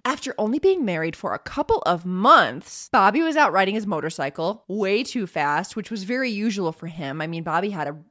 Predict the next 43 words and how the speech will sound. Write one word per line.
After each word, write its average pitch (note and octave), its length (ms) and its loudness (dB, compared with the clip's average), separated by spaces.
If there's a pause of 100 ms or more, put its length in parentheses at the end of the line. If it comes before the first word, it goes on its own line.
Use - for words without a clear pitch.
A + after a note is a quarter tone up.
ridiculously F#3 840 -6
large D#3 360 0
amount D3 320 -4
of D3 120 -10
moving D#3 300 -2
violations F3 600 2
for E3+ 140 -4
speeding D3 420 -6
on C3+ 140 -6
his D3+ 140 -6
motorcycle. C3+ 640 -4
And G#3+ 180 4
Bobby G#3+ 320 6
Joe G3 240 4
had F#3 320 0
yet G3+ 300 2
another E3 680 -2
horrific G#3 1120 -2
accident. D3+ 840 -6
And A3+ 260 -2
this D4 220 2
accident G3+ 480 -4
really F3+ 640 -4
fucked D3 340 -12
him F3+ 160 -8
up, C#3 240 -10
and D#3 220 -6
it D3+ 100 -10
contributed B3+ 800 2
to B3 160 2
turning G3+ 300 0
him F#3+ 160 0
into E3+ 480 -2
the E3 160 -6
gem G3 400 2
of D#3+ 120 -4
a D#3 60 -2
person E3+ 400 -2
that D3 140 -4
he G#3 140 -2
ended E3+ 240 0
up E3 140 -2
being. D#3+ 360 -6